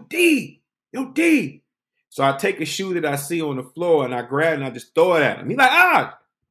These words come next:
Hit him right in the head. Like, "Nigga, what's wrong with you?" I'm like, "Yo, we got to go." Some nigga downstairs, some white boy down there,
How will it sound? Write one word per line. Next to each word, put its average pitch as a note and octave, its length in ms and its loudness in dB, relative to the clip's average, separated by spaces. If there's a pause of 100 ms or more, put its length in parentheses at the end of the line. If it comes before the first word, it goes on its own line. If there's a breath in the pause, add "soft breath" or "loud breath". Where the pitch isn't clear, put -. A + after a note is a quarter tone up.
(140)
Hit D3 140 0
him D#3+ 100 -2
right E3 160 4
in D#3 60 -4
the D3 60 0
head. G#2+ 320 -2 (520)
Like, A4 140 2
"Nigga, C5+ 120 0
what's B4+ 160 0
wrong C5+ 220 0
with - 120 -2
you?" D#4+ 180 -8
I'm D3 100 -14
like, C#3 220 -10
"Yo, D3 160 -6
we D3 260 -8
got D3+ 300 -4
to D3+ 60 -12
go." C#3 460 -2 (800)
Some D#3 260 -8
nigga F3 240 -8
downstairs, E3 960 -4 (220)
some D#3 280 -8
white D#3+ 300 0
boy F#3 220 -2
down F#3 300 -6
there, F#3+ 320 -6